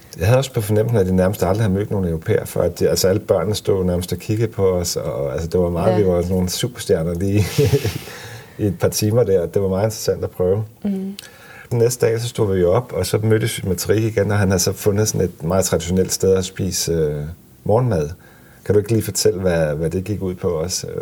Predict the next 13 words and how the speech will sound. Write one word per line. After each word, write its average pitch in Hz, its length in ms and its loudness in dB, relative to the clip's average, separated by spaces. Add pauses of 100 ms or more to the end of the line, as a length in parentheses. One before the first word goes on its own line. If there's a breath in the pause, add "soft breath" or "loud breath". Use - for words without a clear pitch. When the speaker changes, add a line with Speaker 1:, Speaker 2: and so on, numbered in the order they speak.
(440)
Speaker 2:
Ja, 233 200 2 (160)
ja, 202 80 2
det 240 240 2
var, 190 280 2
øh, 185 100 2
sådan 220 140 0
et 208 60 2
sted, 208 300 -2
hvor 190 140 0
man, 165 260 0 (300)
jeg 165 120 0
spiste 170 280 -2
morgenmad. 214 440 2